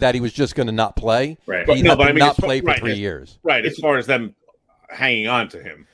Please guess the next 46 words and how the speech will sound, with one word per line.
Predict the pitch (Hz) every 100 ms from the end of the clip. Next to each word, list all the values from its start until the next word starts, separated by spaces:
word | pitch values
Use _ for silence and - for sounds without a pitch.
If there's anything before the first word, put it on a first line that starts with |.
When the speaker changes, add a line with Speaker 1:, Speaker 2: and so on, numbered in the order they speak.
| _ 101
Speaker 2:
Right. | 80
Speaker 1:
Right. | 143 113
Speaker 3:
In |
other | -
Speaker 1:
If, | 107
Speaker 3:
words, |
Speaker 1:
if | 156
Speaker 3:
he |
Speaker 1:
it's | 147
Speaker 3:
can't, | 160
Speaker 1:
their | 175 185
choice, | 160 135 120
Speaker 3:
he |
Speaker 1:
they | 208
Speaker 3:
can't |
Speaker 1:
would | 175
Speaker 3:
not, | 185
Speaker 1:
sit | 147 110
him |
Speaker 3:
he | 98
Speaker 1:
in | 90
Speaker 3:
can't | 165 143
Speaker 1:
there. | 156
Speaker 3:
not | 151
play | 175 156
for | 120
them | 113 113
and | 110 110
if | - 107
they, | 104 98 95
if | 110 110
they |
don't | 110
Speaker 2:
Correct. | - -
Speaker 3:
keep | 123
him | 98
around. | 107 113 110 107 -
Speaker 1:
Of | 165
course. | 165 120 -
Speaker 2:
If, | 214
if, | - - 190
if | - 196
he, | 214 -
there, | 196 202 196
there's | 190 147
not, | 160